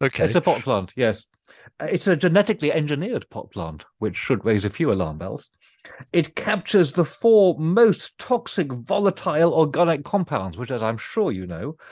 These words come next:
Speaker 2: are formaldehyde, benzene, toluene, and xylene.
Speaker 1: Do most of us
Speaker 2: And
Speaker 1: have those in our home?
Speaker 2: Well,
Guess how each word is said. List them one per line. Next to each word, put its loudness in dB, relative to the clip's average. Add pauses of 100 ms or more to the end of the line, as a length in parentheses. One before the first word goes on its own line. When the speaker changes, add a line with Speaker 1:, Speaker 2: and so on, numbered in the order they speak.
(260)
Speaker 2:
are 2
formaldehyde, 2
benzene, 2
toluene, 0
and -2
xylene. -2 (840)
Speaker 1:
Do 2
most 6
of 2
us 2
Speaker 2:
And -16 (160)
Speaker 1:
have 0
those 0
in 0
our 2
home? -2 (680)
Speaker 2:
Well, -6